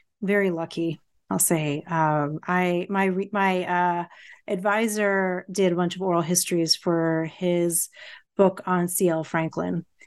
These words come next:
And so it was kind of in the back of my head that, "Oh, that's a thing that I could do. People are still alive. I could maybe do some of that." So I made sure I got,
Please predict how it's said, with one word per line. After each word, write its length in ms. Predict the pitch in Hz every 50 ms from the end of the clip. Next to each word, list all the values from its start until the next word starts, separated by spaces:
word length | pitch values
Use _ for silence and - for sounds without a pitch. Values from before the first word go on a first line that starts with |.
| _ _ - -
And 160 | - 180 180
so 260 | 175 - - 185 180 180
it 120 | 190 208
was 140 | 208 196 196
kind 240 | - - 214 196 185
of 60 | 185 -
in 140 | 214 214
the 80 | 214 202
back 280 | 185 196 180 180 180 -
of 60 | 185
my 140 | 180 170 165
head 380 | 165 - 196 202 190 180 170
that, 140 | 180 180 180 -
"Oh, 160 | 302 311 247
that's 220 | 190 185 196 196
a 60 | 220 190
thing 180 | - 196 175
that 100 | 175 170
I 60 | -
could 140 | - 165 156
do. 180 | - 170 160 165
People 320 | - 180 180 180 180 165
are 80 | 160 143
still 260 | - - - 165 156
alive. 500 | 170 196 233 254 226 170 143 143 151 -
I 100 | 170 160
could 400 | 147 - - 147 143 143 - -
maybe 280 | 160 156 151 139 147 151
do 180 | 151 - 165 160
some 200 | - 170 165 165
of 80 | 190
that." 200 | - 156 156 170
So 240 | - - 208 196 190
I 120 | 175 175
made 260 | 175 185 196 214 226 -
sure 280 | - - 220 202 190
I 80 | 180 175
got, 380 | - 190 170 170 165 160 160